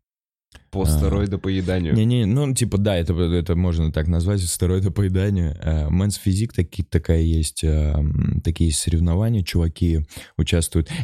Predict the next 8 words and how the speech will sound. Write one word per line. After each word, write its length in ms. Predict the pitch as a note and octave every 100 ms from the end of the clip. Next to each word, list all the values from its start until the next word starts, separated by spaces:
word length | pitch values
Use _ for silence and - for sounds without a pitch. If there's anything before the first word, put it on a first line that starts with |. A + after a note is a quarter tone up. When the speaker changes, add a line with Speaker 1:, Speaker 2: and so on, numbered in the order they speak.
| -
Speaker 2:
Это 240 | G#2 -
как, 360 | E2 G#2 F#2 -
э, 180 | - F2+
бодибилдинг, 1000 | E2+ F#2 F#2+ F#2+ G2 B2 C3 G2+ E2 - _ _ _
только 440 | F#2 F#2 F#2 F2+ F2 -
в 160 | F2+ F2+
этой 200 | F2+ F#2
категории 680 | E2+ F#2+ F2+ G#2 A2 F#2+